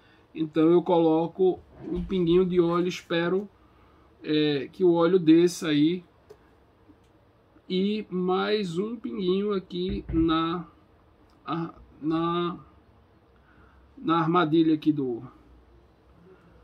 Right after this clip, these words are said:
na trava interna. Então deixa aqui, espero que o óleo desça, é o tempo que eu vou colocando os outros. Aqui no cano, eu boto um pouquinho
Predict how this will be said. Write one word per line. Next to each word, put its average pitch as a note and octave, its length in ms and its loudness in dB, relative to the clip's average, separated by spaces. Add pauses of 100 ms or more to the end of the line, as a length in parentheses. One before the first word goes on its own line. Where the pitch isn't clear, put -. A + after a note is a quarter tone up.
(1300)
na D#3+ 220 -4
trava C#3+ 560 -2 (100)
interna. C3 560 -4 (1200)
Então F#3 200 0
deixa F3+ 260 0
aqui, F#3+ 400 -6 (460)
espero F#3 420 2
que F3 160 -2
o F3 120 8
óleo E3+ 200 2
desça, F#3 500 0 (140)
é F#3+ 60 -6
o F#3 100 -2
tempo F3+ 240 -2
que G3 60 -4
eu F3+ 80 2
vou F3+ 160 0
colocando F#3 480 0
os D3+ 120 0
outros. C3+ 320 -10 (360)
Aqui G#3+ 280 0
no C4+ 160 4
cano, D#3+ 520 4 (1160)
eu F3+ 120 0
boto F#3+ 320 -2
um G3 60 -2
pouquinho F#3+ 640 0